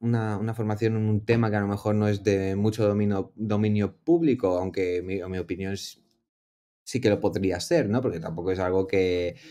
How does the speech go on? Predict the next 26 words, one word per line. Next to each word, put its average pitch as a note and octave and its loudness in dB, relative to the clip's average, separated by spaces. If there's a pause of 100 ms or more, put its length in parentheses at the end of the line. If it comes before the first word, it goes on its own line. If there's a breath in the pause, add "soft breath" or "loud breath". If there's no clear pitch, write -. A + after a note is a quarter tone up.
(140 loud breath)
sea F#2+ 2
muy F#2+ 0
complejo G2 2 (880 soft breath)
de, F#2+ 2
de F#2 -2
saber, G2 0
la F2+ -4
verdad. F2+ -2
Es F2 -8
algo F#2 -2
que F2+ -2
en, F2+ -8
en G2 -4
el F#2+ -4
día G2 -2
a - -2
día G#2 2
seguro G2 0
que - -4
alguno F#2+ 0
de F#2+ -2
vosotros F#2+ -2
habéis F2+ -4
escuchado, G2+ -2
habéis F#2 -2
tenido F2+ -4